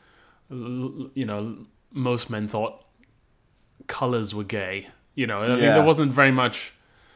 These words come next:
Speaker 1: there wasn't very much, uh, freedom of ex-, expression for the, uh, uh,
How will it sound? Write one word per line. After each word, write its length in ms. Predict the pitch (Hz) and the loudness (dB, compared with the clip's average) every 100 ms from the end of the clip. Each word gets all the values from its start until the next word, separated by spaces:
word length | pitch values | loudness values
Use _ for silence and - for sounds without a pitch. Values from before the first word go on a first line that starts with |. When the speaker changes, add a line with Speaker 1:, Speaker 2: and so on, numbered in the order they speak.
| _ _ 135 | _ _ -2
Speaker 1:
there 140 | 139 | 2
wasn't 320 | 143 143 131 | 2 2 0
very 220 | 135 131 | 2 2
much, 320 | 127 120 117 123 | 2 -2 -2 -2
uh, 220 | 110 107 | 0 0
freedom 360 | 104 131 120 113 | 0 0 0 0
of 140 | 107 | -2
ex-, 300 | 104 - - _ _ _ | -6 -8 -14 _ _ _
expression 920 | - - - 123 - 113 101 92 156 _ _ 151 | -10 -8 -2 -2 -2 -8 -8 -10 -16 _ _ -20
for 300 | - 120 104 | -12 -6 -4
the, 280 | 101 104 101 | -4 -4 -4
uh, 80 | 98 82 65 71 - - | -6 -8 -14 -14 -18 -20
uh, 120 | - | -18